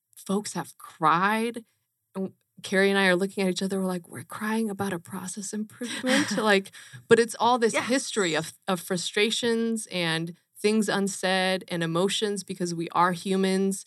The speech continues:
Speaker 2: Mm-hmm.
Speaker 1: And it's that moment that you're like, "Oh, Sally, it's not you. It's this stupid thing that we've always done."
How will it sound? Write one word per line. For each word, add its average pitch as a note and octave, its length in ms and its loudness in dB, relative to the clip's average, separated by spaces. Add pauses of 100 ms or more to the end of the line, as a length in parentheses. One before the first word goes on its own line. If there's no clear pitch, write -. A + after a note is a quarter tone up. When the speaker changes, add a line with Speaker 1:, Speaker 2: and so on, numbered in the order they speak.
(100)
Speaker 2:
Mm-hmm. G3+ 200 -12
Speaker 1:
And G3+ 100 -4
it's F#3 100 -8
that F3+ 160 0
moment G3+ 300 -2
that F#3 100 0
you're F3 100 0
like, - 240 -6
"Oh, A3+ 180 -6
Sally, A3+ 440 -8
it's F3 200 -10
not A3+ 220 -4
you. G#3+ 460 0
It's - 180 -8
this F#3 160 -6
stupid A3+ 500 -6
thing A#3 180 -2
that G#3 100 -2
we've F3 180 -2
always F#3+ 340 0
done." F#3 460 0